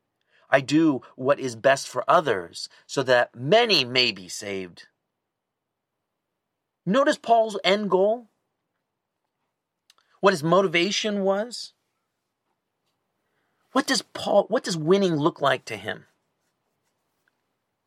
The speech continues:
He's out to see people be saved. He's out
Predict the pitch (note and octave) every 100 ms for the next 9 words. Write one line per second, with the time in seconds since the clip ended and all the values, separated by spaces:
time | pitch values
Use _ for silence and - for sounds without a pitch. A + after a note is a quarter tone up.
0 | _ _ _ _ - C4 B3+ A3 A3 G3+
1 | - - A3+ A#3 G3+ - A3+ G#3+ G3 D3+
2 | B2+ G3 F#3 - - F3 C#3+ - - _
3 | _ _ _ _ _ - - - B3+ C#4
4 | G3+ G#3 G3+ E3